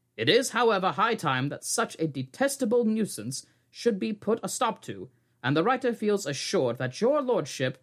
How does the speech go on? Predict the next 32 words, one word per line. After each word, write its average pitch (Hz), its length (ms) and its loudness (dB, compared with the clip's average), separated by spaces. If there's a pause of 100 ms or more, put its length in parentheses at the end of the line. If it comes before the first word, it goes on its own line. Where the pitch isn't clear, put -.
(140)
as 104 200 -8
the - 80 -14
chief 214 360 -6
magistrate 190 520 0
of 196 180 0
London, 143 520 -2 (520)
will 185 140 0
take 147 300 -2
great 226 260 0
pleasure 160 540 0 (100)
in 139 200 -2
exerting 165 500 0
your 160 180 2
power 123 480 -2
to - 200 -10
bring 180 520 -2 (380)
the 226 80 0
villain 143 400 0
to 185 100 -2
justice. - 580 -4 (800)
Hoping 247 360 4
your 247 140 4
lordship 202 520 -2
will 139 140 0
pardon 208 280 0
the 226 60 2
liberty 135 480 0
I 127 100 -2
have 113 140 -2
taken 208 340 -2
in 185 160 -4
writing, 101 440 -4